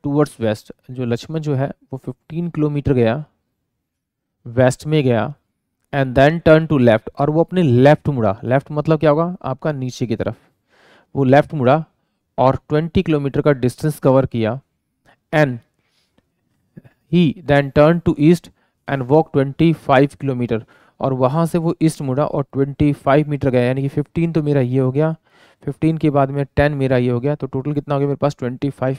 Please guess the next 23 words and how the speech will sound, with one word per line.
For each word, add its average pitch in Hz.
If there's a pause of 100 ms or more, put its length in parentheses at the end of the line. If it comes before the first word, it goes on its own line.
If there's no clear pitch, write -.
मीटर 139
towards 139
ईस्ट 147
की 143
तरफ 127
गया, 107 (1000)
ईस्ट 147
गया, 110 (880)
and 160
finally 165
turn 175
to 139
left, 117 (100)
और 160
वो 180
लेफ्ट 151
मुड़ा, 147 (680)
लेफ्ट 156
मुड़ा 147
और - (160)
ट्वेंटी 165
मीटर 170
गया 110